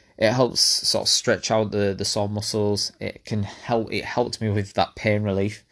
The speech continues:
because you're keeping those muscles moving. Um, even if you, you're stiff but, and you feel like you cannot walk in a s-, in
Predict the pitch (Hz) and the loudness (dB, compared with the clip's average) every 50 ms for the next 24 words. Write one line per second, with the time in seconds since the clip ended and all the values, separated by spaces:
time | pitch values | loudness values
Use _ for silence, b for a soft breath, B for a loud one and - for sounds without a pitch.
0 | b b b b b b - - 110 101 98 95 - - - 113 104 107 104 101 | b b b b b b -6 -4 -2 -2 -2 -4 -8 -4 -2 -2 0 0 0 0
1 | 101 101 98 - 101 98 - - 95 98 - 98 95 95 95 101 107 110 b b | 0 0 -2 -2 -2 -4 -4 -4 -8 -6 -2 -2 0 0 0 0 -2 -4 b b
2 | b b b b b b b b b b 104 104 113 113 113 - 123 131 139 143 | b b b b b b b b b b 2 2 2 2 0 0 0 0 2 2
3 | 139 127 127 117 113 107 107 - - - 110 104 - - - - 113 120 131 - | 0 0 2 0 0 -2 -4 -8 -6 -2 0 0 0 0 0 2 2 0 0 -2
4 | - - - - - - 101 101 101 92 - - 120 107 98 104 101 98 80 87 | -12 -10 -10 -10 -8 -4 -4 -4 -4 -4 -2 0 0 2 2 2 0 -2 -4 -8
5 | 104 - - 110 104 101 101 - 92 104 104 101 98 - - - - 104 101 92 | -10 -6 -4 -2 -2 -2 -2 -2 -2 -2 -2 -2 -2 -4 -10 -14 -10 -8 -6 -6
6 | - - - _ - 107 101 98 95 92 90 | -6 -8 -8 _ -6 -4 -4 -2 -2 -4 -6